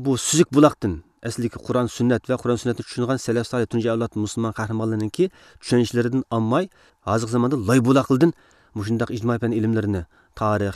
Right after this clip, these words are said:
yoki mushunda dinlarning tarixi, din to'g'risidagi qarashlar degandek mushunda ilmlarni bulg'an buloqlardan, liygan buloqlardan oladigan mushunda bir xato, e, yo'nalishlar o'tirib chiqqanligi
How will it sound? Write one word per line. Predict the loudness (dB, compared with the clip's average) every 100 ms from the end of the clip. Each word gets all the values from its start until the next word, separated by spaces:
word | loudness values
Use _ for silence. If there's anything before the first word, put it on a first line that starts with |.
| -4
yoki | -4 -4
mushunda | -4 -4 0
dinlarning | 0 2 0 -2 -4
tarixi, | -4 -4 -4 -6 -6 -6
din | -6 -4
to'g'risidagi | -6 -8 -8 -8 -8 -12 -20 -10 -4
qarashlar | -2 -2 -4 -2
degandek | -2 -2 -4
mushunda | -4 -2
ilmlarni | 0 0 -2 -4 _ _ _ _ -8 -4
bulg'an | 0 2 2
buloqlardan, | 2 0 0 -2 -2 -6 -8 0
liygan | 4 6 6 6
buloqlardan | 2 0 -2 -2 -4 -8 _ _ _ _ 2
oladigan | 4 2 0
mushunda | -2 0 0 -2
bir | -6 -12 _ _ _ _ -8
xato, | -4 0 0 0 -6 _ _ _ _ -10
e, | -4 2
yo'nalishlar | 4 6 4 0 -2 -4
o'tirib | -8 -10
chiqqanligi | -4 -4 -4